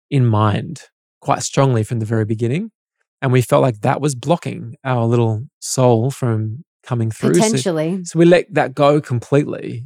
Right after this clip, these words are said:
Speaker 1: and started looking at both genders. We found a name for both sexes 'cause we had a name for one and not the other.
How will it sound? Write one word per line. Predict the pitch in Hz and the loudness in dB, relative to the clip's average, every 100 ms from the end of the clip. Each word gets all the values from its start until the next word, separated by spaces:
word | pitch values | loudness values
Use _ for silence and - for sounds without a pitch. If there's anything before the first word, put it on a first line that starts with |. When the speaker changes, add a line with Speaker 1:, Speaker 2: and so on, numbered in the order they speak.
| - | -8
Speaker 1:
and | 127 120 | -4 -4
started | 110 - 120 117 | -2 0 2 2
looking | 113 113 113 | 0 -2 -8
at | - | -8
both | 110 107 | -10 -12
genders. | - 127 123 123 117 _ _ - | -6 -4 -2 -4 -4 _ _ -10
We | |
found | 113 135 123 | 0 2 2
a | 113 | 2
name | 110 113 131 131 | 2 4 4 2
for | 113 | 0
both | 98 113 117 | 2 2 2
sexes | - 131 - 180 | 0 -6 -4 -6
'cause | 185 120 | -4 -2
we | 123 | 2
had | 117 | 2
a | 113 | 2
name | 107 107 104 104 | 0 0 0 -4
for | - 104 101 101 101 _ | -4 -2 0 -2 -6 _
one | 127 120 123 | -10 -8 -6
and | 143 | -6
not | 143 | -6
the | - | -6
other. | 123 175 | 0 0